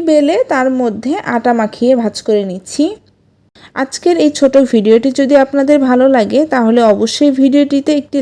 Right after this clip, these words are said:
লাইক দিবেন। সেই সাথে আমার YouTube চ্যানেল সাবস্ক্রাইব এবং Facebook পেজ ফলো করে পাশে থাকার অনুরোধ রইল। সবগুলো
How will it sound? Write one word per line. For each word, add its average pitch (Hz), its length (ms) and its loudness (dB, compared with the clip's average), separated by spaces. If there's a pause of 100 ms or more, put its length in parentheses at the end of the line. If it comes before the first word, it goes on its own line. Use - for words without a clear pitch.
লাইক 196 180 -2 (120)
দিবেন। 214 240 -6 (840)
সেই 311 240 4
সাথে 320 200 0 (100)
আমার 294 140 -2 (100)
YouTube 262 360 -4
চ্যানেল 277 280 2 (120)
সাবস্ক্রাইব 277 680 0 (260)
এবং 220 160 0 (140)
Facebook 220 440 0 (120)
পেজ 277 180 0 (140)
ফলো 233 220 2 (100)
করে 285 140 2 (100)
পাশে 294 280 -2
থাকার 247 240 0 (100)
অনুরোধ 185 320 -2 (120)
রইল। 180 220 -2 (1160)
সবগুলো 349 440 0